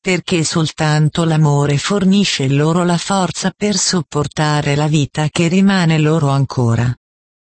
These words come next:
E mostrate loro con l'esempio l'effetto di una vita nell'amore, siate forti voi stessi nella fede ed attivi nell'amore, e la vostra forza aumenterà e supererete tutto ciò che vi viene caricato.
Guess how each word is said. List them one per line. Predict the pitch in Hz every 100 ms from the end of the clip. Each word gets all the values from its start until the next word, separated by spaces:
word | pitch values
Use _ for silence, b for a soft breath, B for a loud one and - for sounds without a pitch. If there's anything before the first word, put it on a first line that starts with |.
| _
E | 202 202
mostrate | 180 170 - - 156 147 143 165
loro | 170 196 196
con | - 175 196
l'esempio | 196 165 156 156 - 165
l'effetto | 160 156 - 175 - 170
di | 151 156
una | 151 160
vita | 160 151 127 143
nell'amore, | 143 160 170 151 143 139 135 156 - _ _ -
siate | - 208 185 190 170
forti | - 165 151 - 214
voi | 175 196 180
stessi | 180 - 180 - - 160
nella | 165 170 170
fede | - 156 143 139
ed | 135
attivi | 143 - 185 160 165
nell'amore, | 175 185 180 165 170 170 175 - _ _
e | - 185
la | 170
vostra | 160 180 190 - 165
forza | - 202 185 160 - 147
aumenterà | 170 160 160 165 - 185 147 143
e | 143
supererete | 139 196 - 185 175 160 139 123 139 135 -
tutto | 196 190 - 202
ciò | - 156
che | - 175
vi | 185
viene | 151 214 214 196
caricato. | - 185 170 - 139 113 - 110